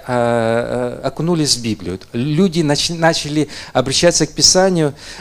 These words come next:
и люди нач-, начали просто читать и изучать Слово Божие.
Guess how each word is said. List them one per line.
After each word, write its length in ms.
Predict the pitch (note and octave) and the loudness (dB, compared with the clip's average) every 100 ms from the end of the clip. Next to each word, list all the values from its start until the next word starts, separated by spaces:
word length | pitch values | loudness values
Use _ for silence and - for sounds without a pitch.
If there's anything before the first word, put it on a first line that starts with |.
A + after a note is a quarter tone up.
| - | -6
и 180 | C#3 D3 | 2 2
люди 300 | C#3+ F#3 D#3 | 4 2 2
нач-, 360 | D#3+ D3+ D#3 F3+ | 2 0 -2 -2
начали 400 | C#3+ E3 - D3+ | 2 2 2 0
просто 360 | D3 F3 - D3+ | 2 2 4 2
читать 460 | - C#3+ F#3 F3 | 0 4 4 4
и 160 | C3+ C#3+ | 0 -2
изучать 400 | C3 C3+ F3 E3+ | 0 2 4 6
Слово 400 | - D3+ C#3 A2 | 6 6 4 2
Божие. 420 | E2+ E2 - D#2+ | -4 -8 -8 -12